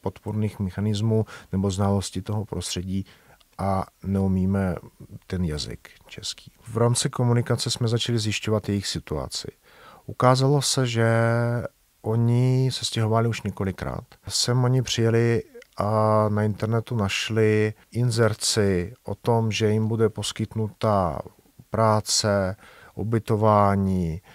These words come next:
děti budou chodit do školy, do školky a když oni dorazili na to hlavní, na,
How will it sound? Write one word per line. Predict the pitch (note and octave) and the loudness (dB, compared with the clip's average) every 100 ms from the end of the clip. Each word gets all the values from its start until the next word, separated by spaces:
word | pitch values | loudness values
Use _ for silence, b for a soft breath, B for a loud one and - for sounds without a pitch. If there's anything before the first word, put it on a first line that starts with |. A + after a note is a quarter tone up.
| B | B
děti | A2 - | -6 -4
budou | G#2 A2+ | -2 0
chodit | G#2+ A2 A2+ | 0 -2 -4
do | A2 | -2
školy, | G2 - - A2+ A2 G#2+ | -2 -4 -2 0 2 0
do | G#2 | 0
školky | - - A2+ G#2+ G#2+ - - G#2 G2 F#2+ F#2 D#2+ - - | -2 -2 2 2 2 -4 -2 0 2 2 0 -4 -10 -6
a | G2+ G2+ G2+ G2+ | -2 0 0 0
když | G2 G2+ | -2 -4
oni | G#2 G#2 | -4 -2
dorazili | G#2+ G#2+ G#2 G#2+ | 0 0 0 0
na | G#2+ | 0
to | G#2 A2 | -2 -2
hlavní, | G#2 G#2+ | 0 0
na, | G2 | 0